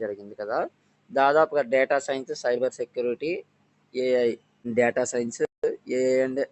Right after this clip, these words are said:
ఏఎంఎల్ సంబంధించి కూడా ఈ విధంగా అయితే పూర్తవడం అయితే జరిగిందన్నమాట. ఇక ఈసీఈ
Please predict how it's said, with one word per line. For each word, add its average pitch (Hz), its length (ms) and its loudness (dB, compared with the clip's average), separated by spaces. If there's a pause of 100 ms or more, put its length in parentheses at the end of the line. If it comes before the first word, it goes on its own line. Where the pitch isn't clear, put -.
(260)
ఏఎంఎల్ 117 520 0
సంబంధించి 107 540 -10
కూడా 135 160 4 (680)
ఈ 156 160 6
విధంగా 143 320 4
అయితే 147 220 2 (180)
పూర్తవడం 120 500 -2
అయితే 117 200 -8
జరిగిందన్నమాట. 110 500 -4 (1400)
ఇక 160 260 6
ఈసీఈ 185 340 0